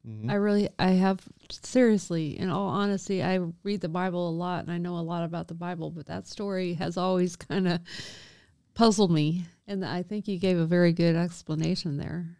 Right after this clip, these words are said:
Speaker 2: I
Speaker 1: Praise the
Speaker 2: appreciate
Speaker 1: Lord.
Speaker 2: it.
Speaker 1: Amen. Yeah, sometimes we gotta realize that it's not so, we, the, the Bible does tell us to pray, but also he's teaching us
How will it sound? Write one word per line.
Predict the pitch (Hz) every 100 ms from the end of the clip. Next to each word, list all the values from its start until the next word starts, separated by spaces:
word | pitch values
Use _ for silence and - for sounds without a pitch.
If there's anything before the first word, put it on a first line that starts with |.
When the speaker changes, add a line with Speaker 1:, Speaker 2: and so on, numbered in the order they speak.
| -
Speaker 2:
I | -
Speaker 1:
Praise | - 95
the | -
Speaker 2:
appreciate | 90 90
Speaker 1:
Lord. | 85
Speaker 2:
it. | 98 _ _ _ _ _ _ _ _ _ -
Speaker 1:
Amen. | 95 92 95 92 92 _ _ _ _ _ _ _ _ _ _ _
Yeah, | 123 127
sometimes | 170 180 170 151 135
we |
gotta | 131 131
realize | 139 139
that | 131 113
it's | 123 - - - -
not | 135 139 -
so, | - - -
we, | 123 - _
the, | 123 117 113 -
the | 117
Bible | 123 139
does | 135 131
tell | - 143 127
us | -
to | - 143
pray, | 139 151 165 - _ _ _ _ _ _ _ _ _ _ _ _ _ _ _ _ _ _
but | 120
also | 135 139 143 131
he's | 120 135
teaching | - 143 135 120
us | 110